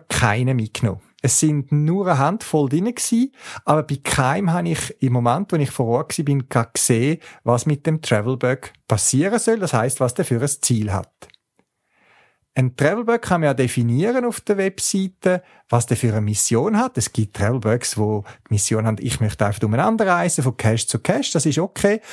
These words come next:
Aber da gibt's ja zum Beispiel Cache, Travelbugs, wo ins Tessin, äh, ins It-, vom Tessin nach Italien wollen oder wo, äh,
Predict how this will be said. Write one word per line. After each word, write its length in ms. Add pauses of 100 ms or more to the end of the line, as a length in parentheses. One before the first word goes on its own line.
(160)
Aber 200
da 60
gibt's 220
ja 60
zum 120
Beispiel 260
Cache, 760
Travelbugs, 640 (280)
wo 320 (400)
ins 180
Tessin, 580 (100)
äh, 240
ins 140
It-, 240
vom 220
Tessin 400
nach 160
Italien 520
wollen 340
oder 380
wo, 300 (340)
äh, 420